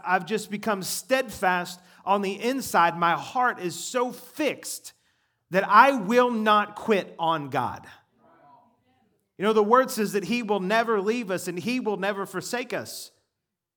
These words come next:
We need to develop a, a, a word in our own heart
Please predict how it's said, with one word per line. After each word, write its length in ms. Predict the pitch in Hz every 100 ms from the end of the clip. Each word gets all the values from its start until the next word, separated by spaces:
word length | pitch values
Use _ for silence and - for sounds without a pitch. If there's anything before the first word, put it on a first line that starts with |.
| _ _ _ _ _ _ _ _ _ _ _ _ _ _
We 180 | 175 277
need 200 | 269 156
to 80 | 170
develop 500 | 160 151 214 196 190
a, 40 |
a, 400 | 165 170 151 -
a 100 | 160
word 360 | 151 190 226 214
in 140 | 190
our 200 | 175 170
own 180 | 185 254
heart 440 | 202 156 156 180